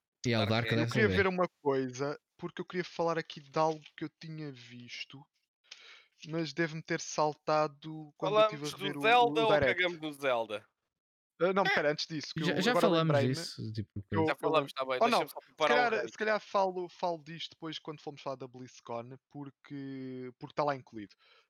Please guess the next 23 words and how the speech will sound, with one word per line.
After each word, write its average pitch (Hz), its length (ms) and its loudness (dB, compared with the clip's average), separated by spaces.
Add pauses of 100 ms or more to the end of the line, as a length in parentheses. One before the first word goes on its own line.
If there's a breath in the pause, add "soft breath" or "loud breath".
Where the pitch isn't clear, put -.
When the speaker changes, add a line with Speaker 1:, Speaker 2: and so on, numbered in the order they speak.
Speaker 3:
Ah, 139 240 0
mas 151 180 -2
agora, 147 400 2 (420)
antes 170 220 0
do 165 80 -8
Zelda, 165 500 0 (640)
vamos 135 200 -12
passar 139 240 -2
para - 140 -8
o - 20 -20
que - 100 -12
eu 127 60 -10
quero, 123 320 -6
para 131 120 -6
o, - 140 -16
para 151 80 -2
o 131 60 -4
que 151 100 -10
eu 135 260 -6
mais 147 220 -2
me 156 80 -6
interessou - 300 -8
no 139 80 -12